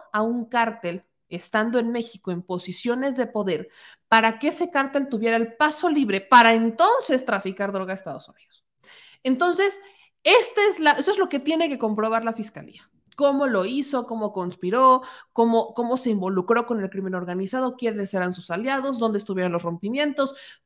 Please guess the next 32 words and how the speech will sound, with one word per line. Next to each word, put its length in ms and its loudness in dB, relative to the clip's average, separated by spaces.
Para 220 6
que 140 -2
me 80 0
entiendan, 440 -2
y 40 0
lo 120 -2
voy 240 2
a 120 2
volver 380 -2
a 80 0
repetir, 640 -6
lo 300 4
que 100 2
se 180 4
está 520 2
procesando, 680 -2
lo 180 -4
que 120 -6
se 220 -2
está 540 6
juzgando 720 -4
en 80 -4
Estados 500 -8
Unidos 480 -10
es 360 6
la 140 4
estrategia 580 2
de 100 6
seguridad 420 0
de 100 0
Felipe 360 -6
Calderón. 440 -8